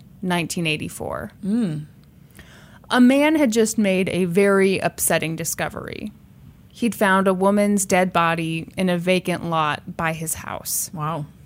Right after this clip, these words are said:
Speaker 1: He immediately told the police what he'd seen, and they rushed to the scene.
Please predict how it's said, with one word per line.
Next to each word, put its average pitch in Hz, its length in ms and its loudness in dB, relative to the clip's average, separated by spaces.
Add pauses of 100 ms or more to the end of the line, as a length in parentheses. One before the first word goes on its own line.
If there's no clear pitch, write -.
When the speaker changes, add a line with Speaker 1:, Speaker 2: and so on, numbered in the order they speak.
(720)
Speaker 1:
He 233 220 4
immediately 233 640 6
told 214 280 0
the 190 60 0
police 185 420 -2
what 160 140 -4
he'd 156 180 -8
seen, 226 380 4
and 190 220 2
they 180 120 4
rushed 170 600 -2
to 180 100 -6
the 156 80 -8
scene. 127 400 -8